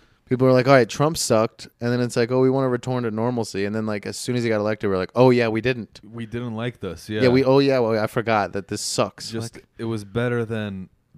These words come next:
Speaker 2: being always angry, but now
Speaker 1: Yes.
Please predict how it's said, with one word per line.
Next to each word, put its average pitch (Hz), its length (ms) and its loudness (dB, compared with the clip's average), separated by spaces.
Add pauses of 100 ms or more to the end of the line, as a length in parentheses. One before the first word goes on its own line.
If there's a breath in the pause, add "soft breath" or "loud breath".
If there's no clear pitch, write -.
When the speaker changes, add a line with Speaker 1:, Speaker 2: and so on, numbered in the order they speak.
(120)
Speaker 2:
being 107 360 -8
always 101 920 -10 (180)
angry, 98 560 -8
but 85 220 -14
now 95 320 -8
Speaker 1:
Yes. 85 400 -6